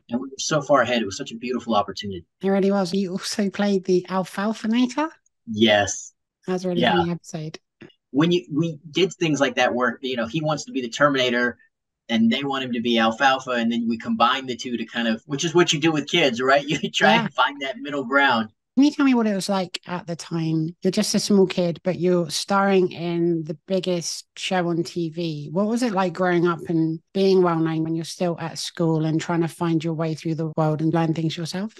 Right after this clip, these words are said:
Speaker 1: Yeah, you, you know, I, I think for me, I never had any anonymity, right? I never had a private life per se.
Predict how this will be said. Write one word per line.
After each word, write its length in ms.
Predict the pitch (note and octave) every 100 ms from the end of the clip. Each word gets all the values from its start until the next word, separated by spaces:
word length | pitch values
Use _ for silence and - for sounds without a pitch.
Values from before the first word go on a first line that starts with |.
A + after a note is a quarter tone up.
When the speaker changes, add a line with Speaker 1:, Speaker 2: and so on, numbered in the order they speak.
| D3+
Speaker 1:
Yeah, 320 | E3 F3 C3
you, 360 | D3+ E3+ D#3+ - _ _ _ _
you 140 | E3+
know, 160 | G3+ G3+
I, 200 | D#3+ E3 -
I 80 |
think 340 | - - G#3+ -
for 160 | -
me, 200 | D3+ D#3
I 60 | D3
never 200 | C#3+ C#3
had 240 | C3 C3
any 220 | C3 B2+ A#2+
anonymity, 600 | A#2 A2+ C3+ G#2 - - _ _
right? 300 | A2+ B2 B2
I 60 | A#2+
never 220 | B2 C#3
had 320 | - B2 A#2+
a 200 | A2 G2+ -
private 480 | - A#2 B2+ -
life 280 | G2+ G#2 F#2+ - _
per 160 | - F#2
se. 720 | - - A#2+ E2+ F2 B2